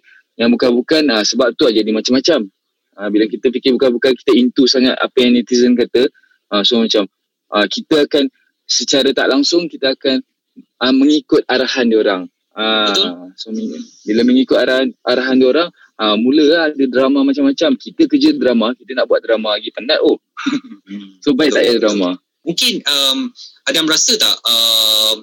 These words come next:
Speaker 2: pembawakan diri Adam di luar pula bersama dengan masyarakat, mungkin sikap Adam yang rendah diri, yang senang bergaul dengan orang tu mungkin membantu sedikit sebanyak meningkatkan imej Adam?
Speaker 1: Sebenarnya ramai juga kata yang macam Adam sombong ke apa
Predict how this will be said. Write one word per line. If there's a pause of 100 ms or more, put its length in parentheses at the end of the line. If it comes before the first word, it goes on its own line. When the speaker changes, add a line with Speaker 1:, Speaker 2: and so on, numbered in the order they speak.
(160)
Speaker 2:
pembawakan
diri
Adam
di
luar
pula
bersama
dengan
masyarakat,
mungkin
sikap
Adam
yang (160)
rendah
diri,
yang
senang (160)
bergaul
dengan
orang
tu
mungkin
membantu
sedikit
sebanyak
meningkatkan
imej
Adam? (500)
Speaker 1:
Sebenarnya (160)
ramai
juga
kata
yang
macam
Adam (100)
sombong
ke
apa